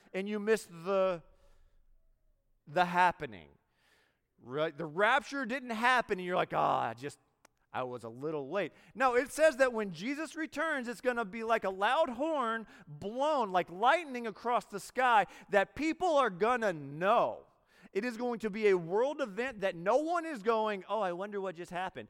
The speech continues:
Okay, I, nothing for nothing about the Left Behind movies, but people aren't just gonna be falling out of the sky and people be like, "What happened?" If, if people are disappearing, it's gonna be because the whole world sees that Jesus returned, if that's the way it happens.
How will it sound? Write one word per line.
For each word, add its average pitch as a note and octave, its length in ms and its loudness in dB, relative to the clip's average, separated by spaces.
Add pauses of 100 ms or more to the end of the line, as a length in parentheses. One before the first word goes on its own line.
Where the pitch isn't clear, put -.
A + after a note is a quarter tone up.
(280)
Okay, F3+ 360 0
I, D3+ 120 -2 (200)
nothing G3 380 -6
for G#3+ 140 -6
nothing G#3 380 0
about E3 240 0
the D3+ 60 -10
Left F3 200 -2
Behind F#3+ 380 0
movies, G#3 480 -4 (340)
but D#3 120 -10
people C4 240 -4
aren't A#3+ 160 -2
just G3+ 100 -16
gonna G#3+ 80 -12
be G3+ 60 -10
falling G#3+ 300 0
out G3+ 80 0
of F#3 60 -2
the E3 60 -12
sky G3+ 240 0
and E3 80 -4
people D#3+ 160 -6
be D3+ 60 -4
like, C3 180 -2
"What B2+ 180 -8
happened?" A#2+ 360 -10 (920)
If, D3+ 120 -6 (800)
if F3 200 -6
people C4+ 300 0
are A#3 60 4
disappearing, A3+ 680 -6
it's A3 120 -6
gonna A#3 180 -2
be A#3 100 -6
because G#3+ 220 -2
the F#3+ 120 2
whole B3 300 4
world G#3+ 440 2
sees A#3 460 -8
that C#3+ 220 -4
Jesus F#3 460 -8
returned, D#3 520 -10 (1160)
if D3 160 -8
that's C3+ 200 -4
the C3+ 80 -12
way B2 140 -6
it A2 80 -6
happens. F#2 520 -12